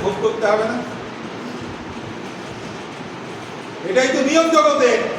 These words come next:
এই সময়টা তো আমরা ভোগ করবো।" একজন মাত্র ছেলে নিয়েছিল,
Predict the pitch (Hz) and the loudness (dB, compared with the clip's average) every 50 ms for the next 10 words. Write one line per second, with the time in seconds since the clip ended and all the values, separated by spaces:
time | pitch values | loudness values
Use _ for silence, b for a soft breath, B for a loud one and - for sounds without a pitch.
0 | - - - - - - - - - - 214 254 247 240 269 294 285 285 285 285 | -6 -8 -8 -10 -10 -10 -10 -8 2 4 4 4 4 2 2 2 2 2 2 2
1 | 269 277 311 330 330 330 262 - - - - 254 247 247 - - - - - - | 2 4 6 8 8 8 6 4 2 4 4 6 6 6 4 2 2 0 -2 -6
2 | - - - - - - - - - - - - - - - - - - - 208 | -8 -8 -8 -10 -10 -12 -12 -12 -12 -12 -12 -12 -12 -12 -12 -12 -12 -2 2 2
3 | 226 233 240 - 277 262 247 240 233 233 233 226 202 190 196 202 196 185 170 170 | 4 4 2 0 0 0 0 0 0 0 0 0 0 0 0 0 -2 -2 -2 -2
4 | 165 160 160 156 165 | -4 -4 -4 -4 -4